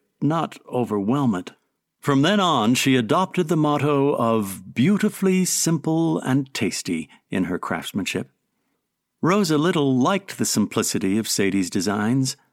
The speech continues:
and asked her if she would make Rose's wedding cake. Sadie was so honored and nervous. This she had to get right.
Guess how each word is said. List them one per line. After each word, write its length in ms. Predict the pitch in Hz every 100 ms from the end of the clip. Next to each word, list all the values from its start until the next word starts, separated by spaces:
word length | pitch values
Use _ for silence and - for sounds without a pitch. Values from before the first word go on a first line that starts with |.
| -
and 160 | 113
asked 300 | 139 175 -
her 200 | 147 131 123
if 140 | 113
she 180 | - 127
would 200 | 120 117
make 320 | 123 147 -
Rose's 420 | 110 127 127 123
wedding 340 | 107 104 87 87
cake. 400 | - 82 - - _ _ _ _ _ _
Sadie 440 | - - 151 131 98
was 160 | 101
so 380 | - - 165 143
honored 460 | - 90 87 85 80 _
and 400 | 113 131 120 104
nervous. 480 | 107 127 87 85 - _ _ _ _ _ _ -
This 340 | 107 143 170
she 260 | - - 120
had 320 | 113 165 131
to 80 | 127
get 180 | 120 120
right. 400 | 107 101 92